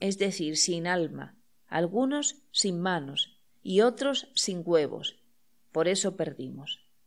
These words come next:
Hasta la próxima. Veintiuno. Todo ha cambiado, Vaca.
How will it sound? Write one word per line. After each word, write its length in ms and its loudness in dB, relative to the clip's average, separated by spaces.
Hasta 320 -6
la 120 -6
próxima. 580 -12
Veintiuno. 760 -2
Todo 400 0
ha 80 0
cambiado, 600 -8
Vaca. 440 -6